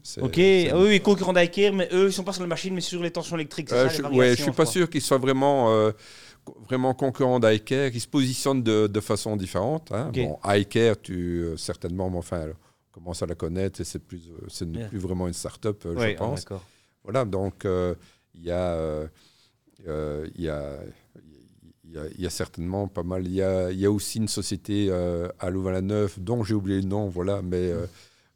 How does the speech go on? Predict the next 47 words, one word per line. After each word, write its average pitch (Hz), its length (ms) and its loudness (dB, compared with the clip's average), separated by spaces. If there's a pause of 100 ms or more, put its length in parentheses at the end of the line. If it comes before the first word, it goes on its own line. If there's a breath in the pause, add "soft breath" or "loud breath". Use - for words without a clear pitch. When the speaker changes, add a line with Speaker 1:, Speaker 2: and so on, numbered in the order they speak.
Speaker 1:
euh, 87 480 -2 (200)
très - 160 -4
présente 95 420 -4
sur 92 160 -6
le, 82 360 -4 (280 soft breath)
le 92 60 -6
big 95 180 -8
data 98 340 -4
et 92 200 0
le, 73 360 -6
le 80 140 -8
data 85 280 -6
analytics. 80 540 -8 (140)
Speaker 2:
Euronova ? 156 540 2 (460)
Speaker 1:
Voilà, 90 360 0
Euranova, 90 600 0
Speaker 2:
Euranova, 120 260 0
Speaker 1:
absolument. 120 300 -4
Speaker 2:
Euranova. 120 300 -4 (840)
Ouais, 85 60 -8
bon. 80 60 -6
Speaker 1:
Euh, 73 380 -6
voilà, 76 180 -10 (180)
Speaker 2:
Ok, 208 160 -2
Speaker 1:
donc, - 260 -2
euh, 82 180 -2
Speaker 2:
ça, 131 160 0
sûr. 135 280 -10 (180 loud breath)
Speaker 1:
ouais. 85 60 -10 (180 loud breath)
Speaker 2:
Euh, 135 60 -6
j'ai 160 80 -6
une 196 60 -6
question 214 400 -8
pour 185 100 -12
toi 208 80 -4
sur, 190 300 -4
euh, 160 180 -2
les 156 80 -6
startups. 170 220 -4
T'as 185 80 2
acheté 156 200 -2
donc 135 180 -2
la 131 60 -2
startup 127 280 -4
liégeoise, 131 340 2
Damien 139 260 4
Ernst 214 460 0